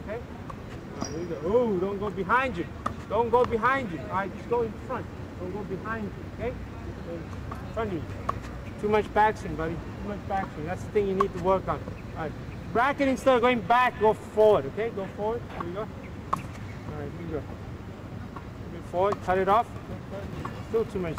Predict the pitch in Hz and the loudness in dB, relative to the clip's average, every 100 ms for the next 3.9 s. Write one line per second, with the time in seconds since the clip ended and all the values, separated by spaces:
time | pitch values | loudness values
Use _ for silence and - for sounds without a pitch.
0 | - 220 185 127 - - - - - - | -2 2 2 0 -6 -8 -8 -10 -10 -10
1 | - 143 170 196 151 - - - - - | -10 -8 -8 -8 -8 -8 -10 -12 -10 -10
2 | - - - - - - - - - - | -10 -10 -12 -12 -12 -10 -6 -6 -6 -10
3 | - 190 - 151 127 - 156 - 170 | -4 -4 -4 -6 -6 -8 -8 -8 -10